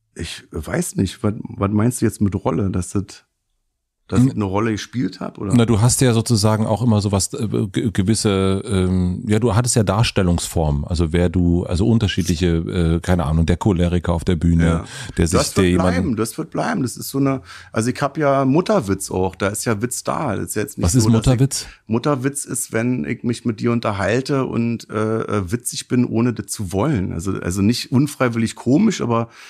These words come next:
Speaker 1: dass ich, ich sag bei mir, ich hab eine kauzige Art, Sachen zu betrachten und die Leute lachen, obwohl ich das jetzt nicht drauf anlege. So.
Speaker 2: Gibt's auch sowas wie Vaterwitz?
Speaker 1: Weiß ich nicht.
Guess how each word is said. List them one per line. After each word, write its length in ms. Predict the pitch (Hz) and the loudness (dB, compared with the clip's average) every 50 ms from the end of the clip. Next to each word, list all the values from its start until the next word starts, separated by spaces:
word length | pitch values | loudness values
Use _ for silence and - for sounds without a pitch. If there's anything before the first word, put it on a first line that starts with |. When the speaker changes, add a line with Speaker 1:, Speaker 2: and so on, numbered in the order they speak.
| - - _ | -20 -18 _
Speaker 1:
dass 200 | - 110 107 - | -4 -4 -2 0
ich, 220 | 135 123 - - - _ | 0 -2 -4 -4 -18 _
ich 140 | - 107 98 104 | -12 -8 -4 -2
sag 180 | 113 117 - | -2 -2 0
bei 100 | 135 127 | 0 2
mir, 140 | 120 123 131 | 4 4 4
ich 120 | 135 131 - | 2 0 -4
hab 140 | 131 - - | -6 -4 -2
eine 100 | 123 117 | -4 -4
kauzige 680 | - - - 117 143 165 - - - 135 123 - - | -2 -2 -2 0 0 -2 -2 -2 -2 0 0 0 0
Art, 320 | - 110 123 143 147 - | 0 0 0 0 -2 -4
Sachen 320 | - 123 127 - - 165 - | -2 -4 -2 -2 -2 -4 -4
zu 160 | - 131 123 | -4 -4 -6
betrachten 580 | 123 - - - 240 226 - - - - 120 110 | -6 -6 -6 -6 -6 -6 -6 -8 -4 -2 2 2
und 160 | 107 101 104 | 2 2 2
die 40 | 107 | 2
Leute 320 | 104 101 107 117 - 123 | 2 2 2 2 0 0
lachen, 540 | 107 98 107 135 - - - 226 240 - _ _ _ _ _ _ - - _ _ _ _ _ _ _ _ _ | 0 0 0 0 -2 -2 -2 -2 -2 -2 _ _ _ _ _ _ -20 -20 _ _ _ _ _ _ _ _ _
obwohl 320 | - 101 101 113 117 131 139 | -8 -4 0 2 2 2 2
ich 60 | 139 | 2
das 120 | - 131 120 - | -2 -4 0 0
jetzt 180 | 127 - - | -2 0 0
nicht 160 | 135 131 - | 0 0 0
drauf 180 | 127 117 - - | -2 -4 -2 0
anlege. 600 | 196 226 214 139 98 98 92 92 95 95 95 98 _ _ | 0 2 2 2 2 2 2 2 0 -2 -2 -6 _ _
So. 180 | - - 104 | -8 -4 -2
Speaker 2:
Gibt's 200 | 101 95 90 - | 0 0 0 0
auch 60 | 110 | 2
sowas 240 | 85 85 92 101 85 92 | 2 2 2 2 2 2
wie 60 | 80 | 0
Vaterwitz? 680 | - - 78 82 - 135 131 139 160 - - - - _ _ _ _ _ _ _ _ _ _ _ _ _ _ _ | 2 2 2 2 4 2 2 2 2 -2 -4 -12 -18 _ _ _ _ _ _ _ _ _ _ _ _ _ _ _
Speaker 1:
Weiß 180 | - - - - | -14 -10 -6 -6
ich 140 | - - - | -6 -4 -4
nicht. 320 | 87 85 - - - | -6 -6 -6 -8 -14